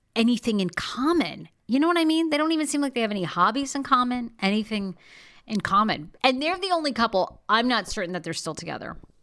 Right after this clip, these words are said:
I'm really not. But they certainly make for great television. And I didn't think you were supposed to wash chicken. <laughs> Am I the only one? I don't think you're supposed to.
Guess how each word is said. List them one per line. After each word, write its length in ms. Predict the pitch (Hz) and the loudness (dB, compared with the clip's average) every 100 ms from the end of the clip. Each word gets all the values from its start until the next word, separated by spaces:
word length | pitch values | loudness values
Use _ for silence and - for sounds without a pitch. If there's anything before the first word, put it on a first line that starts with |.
| _ - - _ _ _ _ _ _ _ _ _ | _ -20 -20 _ _ _ _ _ _ _ _ _
I'm 140 | 214 196 | -2 0
really 180 | 175 151 | 0 -2
not. 260 | 135 - - - - - | -4 -6 -14 -16 -16 -12
But 380 | 202 226 220 196 | 4 4 4 0
they 180 | - 233 | -2 -2
certainly 340 | 220 285 277 233 | 0 -2 2 2
make 180 | 208 | 0
for 140 | - 180 | -2 -2
great 240 | 175 160 | 0 0
television. 640 | 165 147 147 165 170 - - - | -2 -6 -6 -8 -8 -8 -12 -6
And 640 | 214 202 196 190 185 180 - _ | -2 2 2 2 -2 -6 -10 _
I 1080 | 190 196 202 220 240 240 240 247 240 226 214 - | 2 4 4 2 0 -2 -4 -6 -6 -6 -8 -8
didn't 240 | - 240 233 | -2 0 2
think 160 | 247 | 0
you 80 | 208 | 0
were 40 | |
supposed 300 | 190 202 202 | -2 0 -2
to 60 | 190 | 2
wash 340 | 170 160 - | 2 2 0
chicken. 400 | - 147 - - - | -8 -8 -10 -14 -12
<laughs> 60 | - | -8
Am 100 | 160 302 302 349 554 - 571 - 466 - - _ - - - | 2 2 4 0 -2 -2 -4 0 -2 -2 -14 _ -12 -10 -6
I 220 | - 523 571 | 0 2 2
the 120 | 466 | 0
only 160 | 381 370 | 0 0
one? 300 | 320 320 349 - _ _ _ _ - - - - - | 2 0 -4 -16 _ _ _ _ -20 -20 -20 -20 2
I 300 | 277 285 285 | 4 4 0
don't 260 | 247 294 349 | 0 -2 -2
think 160 | 415 | -4
you're 100 | 302 | -4
supposed 380 | 285 277 254 - | -4 -2 -2 -2
to. 160 | 156 | -6